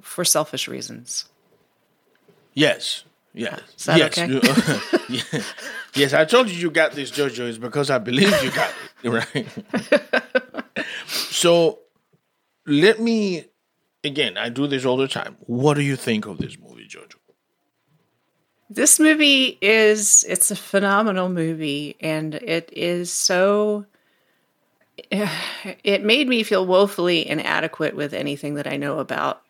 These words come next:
Speaker 1: anything, <laughs> frankly, which is a good thing. I'm, I'm happy about that because I,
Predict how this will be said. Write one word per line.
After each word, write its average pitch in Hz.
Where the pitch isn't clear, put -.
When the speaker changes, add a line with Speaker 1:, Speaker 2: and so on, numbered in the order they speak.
Speaker 1:
anything, 143
<laughs> -
frankly, 214
which 208
is 226
a 220
good 220
thing. 139
I'm, 175
I'm 208
happy 240
about 147
that -
because 165
I, -